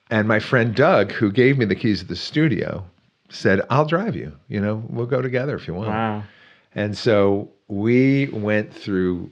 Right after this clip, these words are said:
Speaker 1: hours and hours and hours of snowstorm and get there, like, fifteen minutes before showtime. And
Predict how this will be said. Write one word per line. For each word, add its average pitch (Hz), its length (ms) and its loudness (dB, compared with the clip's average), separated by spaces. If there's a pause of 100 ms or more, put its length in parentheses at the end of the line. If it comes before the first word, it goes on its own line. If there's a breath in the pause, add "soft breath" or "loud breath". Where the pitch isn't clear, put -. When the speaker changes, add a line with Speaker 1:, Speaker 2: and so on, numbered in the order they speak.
(140)
Speaker 1:
hours 104 540 4
and 92 240 -2
hours 98 480 4
and 87 200 -6
hours 90 420 -2
of 87 180 -6
snowstorm 95 880 -2
and 92 220 -4
get 113 260 0
there, 87 180 4
like, 82 400 -2
fifteen 101 560 -4
minutes 82 240 -8
before 80 360 -8
showtime. 76 680 -6 (1040 loud breath)
And 92 440 -2